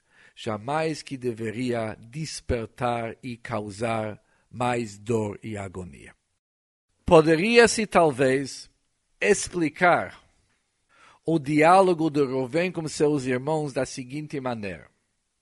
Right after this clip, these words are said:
Quando os irmãos de Yosef expressaram verbalmente que eles estão culpados e por isso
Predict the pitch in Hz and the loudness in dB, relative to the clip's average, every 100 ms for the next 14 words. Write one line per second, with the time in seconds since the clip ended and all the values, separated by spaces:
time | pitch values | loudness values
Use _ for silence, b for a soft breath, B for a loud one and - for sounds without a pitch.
0 | _ b b b b b b _ 165 202 | _ b b b b b b _ 4 8
1 | 226 233 214 208 180 190 175 202 190 190 | 10 8 6 6 6 4 4 2 2 0
2 | 185 180 - 170 151 131 - - _ _ | 2 0 0 -2 -2 -4 -16 -20 _ _
3 | _ _ _ _ _ 202 196 - 190 175 | _ _ _ _ _ 4 4 2 0 0
4 | - 190 185 180 180 170 127 180 196 175 | 2 6 8 6 2 -6 -2 2 4 4
5 | 175 160 143 117 - - _ _ _ _ | 2 2 -4 -6 -14 -20 _ _ _ _
6 | _ _ _ _ _ _ _ _ _ b | _ _ _ _ _ _ _ _ _ b
7 | b b _ - 175 - 202 214 208 202 | b b _ -2 -2 2 4 4 2 -2
8 | - - - 196 202 190 196 175 - 156 | -4 -8 -4 0 0 -2 -2 0 4 4
9 | 131 - - - - _ _ _ _ _ | 4 -4 -12 -12 -14 _ _ _ _ _
10 | _ _ _ _ _ _ _ b b b | _ _ _ _ _ _ _ b b b
11 | b - 220 - 185 165 220 208 - 92 | b -2 0 6 6 6 2 0 -4 -10